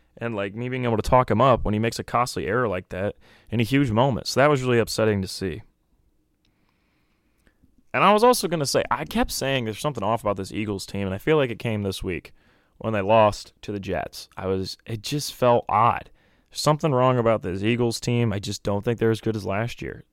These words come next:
I don't know what it is. I really can't place it. And that was shown this week, and they lost the Jets. I don't think the Jets are an elite team. I don't think the Jets are a bad team. I would put them on, like, the level of, like, the Rams,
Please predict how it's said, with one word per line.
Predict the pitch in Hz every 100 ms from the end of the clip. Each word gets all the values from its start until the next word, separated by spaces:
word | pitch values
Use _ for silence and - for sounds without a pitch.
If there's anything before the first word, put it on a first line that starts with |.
| -
I | 98
don't | 107
know | 110
what | 107 107
it | 90
is. | 58 -
I | 90
really | 101 113 120 107
can't | - 87 -
place | 67 53 -
it. | - _ _ _ _ _ _ _
And | 95 98 98
that | 104
was | 101
shown | - 110
this | 104 -
week, | 107
and | 98
they | 98
lost | 98 -
the | 95
Jets. | 101 90
I | 98
don't | 151
think | 165
the | 120
Jets | 110 127 -
are |
an | 101
elite | 87 113 135
team. | - 101 104
I | 104
don't | 120
think | 117
the | 107
Jets | 117 123
are | 120
a |
bad | 117 131 127
team. | - 92 90 _ _ _ _ _ _ -
I | -
would | 101
put | -
them | 135
on, | 120
like, | 117
the | 107
level | 110 113
of, | 107
like, | 107
the | 101
Rams, | 95 87 98 135 139 -